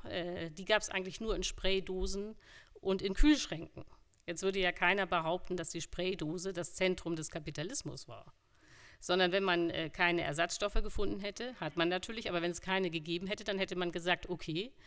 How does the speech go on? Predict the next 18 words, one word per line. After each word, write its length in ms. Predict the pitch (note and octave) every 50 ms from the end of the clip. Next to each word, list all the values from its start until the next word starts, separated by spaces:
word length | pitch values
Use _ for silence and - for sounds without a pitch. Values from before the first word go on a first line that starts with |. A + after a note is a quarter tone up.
| - - - -
Spraydosen 800 | - - - - - - F3+ F3+ D#3+ F#3+ F#3 F3+ F#3 F3 F#3 E3+
gibt's 220 | G#3+ - - -
nicht 200 | A3+ A3 G3+ -
mehr, 160 | A#3 A#3 A#3
die 140 | G#3 G#3 E3+
werden 200 | F#3 F3+ F3+ F3+
jetzt 180 | F3 E3+ - -
verboten, 540 | F3+ E3+ - E3+ D#3+ D#3+ E3 - G3 F#3+ F#3+
Ende 240 | - F3 E3 E3+
der 100 | D#3 D#3+
Durchsage.“ 580 | D#3 A#3+ C4+ B3 - - C#3 B2+ A#2 B2+ C#3 - - - - _ _ - - - - - - -
Aber 220 | - F3 F3 F#3+ F#3+
sie 140 | F3+ G3+ F#3+
können 380 | - - A3 G#3 G3 F#3+ F#3+
nicht 260 | G#3+ A#3+ A3+ - -
im 100 | - F#3
Kapitalismus 920 | E3+ - F3 D#3+ F3+ - F#3 F3+ F#3 G3+ - - F3+ E3 F3 F#3+ G3 - -
den, 420 | - E3 E3+ E3+ D#3+ D#3+ E3 D3+